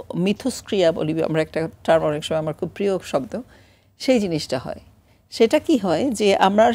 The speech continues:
এইগুলোর ঘাটতির পাশাপাশি যেটা হয়, বাংলাদেশে যেটা বলা হয় লো বার্থ ওয়েট, মানে একটা হলো অপরিণত শিশু প্রসব,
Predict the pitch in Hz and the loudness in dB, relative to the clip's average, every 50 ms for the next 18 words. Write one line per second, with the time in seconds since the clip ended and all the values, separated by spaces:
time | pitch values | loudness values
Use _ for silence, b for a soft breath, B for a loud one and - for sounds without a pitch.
0 | - - - - 202 208 190 220 214 226 214 202 - - 240 - - - 233 220 | -2 -4 0 2 4 4 4 4 2 2 0 0 -2 -6 -6 -6 -6 -6 -6 -4
1 | 208 - 220 214 - 285 - 311 - - - - 190 - - 165 147 160 175 214 | 2 2 2 2 2 0 0 0 -4 -4 -6 -4 -4 -2 -2 -2 0 0 0 0
2 | 262 262 202 196 196 196 190 190 175 - - 196 190 180 175 - 170 175 175 170 | 2 2 0 0 0 0 0 0 -2 -2 -4 -6 -4 -4 -2 -2 -2 -2 -2 -2
3 | 175 180 214 240 240 214 190 190 190 196 196 165 165 - - 151 147 - 160 165 | -2 -2 -4 -4 -4 -2 0 0 0 2 0 -2 -2 -2 -4 -6 -4 -4 -6 -6
4 | 180 175 175 - - 202 202 208 220 220 - - _ - 185 185 185 - - 180 | -6 -6 -8 -8 -8 -8 -6 -6 -6 -6 -8 -8 _ -4 -4 -4 -4 -2 -2 -4
5 | 170 180 180 180 180 180 247 - - - 214 - - - 233 220 - - 285 | -2 -2 -4 -6 -6 -6 -8 -8 -8 -8 -10 -10 -10 -8 -6 -4 -2 -2 -4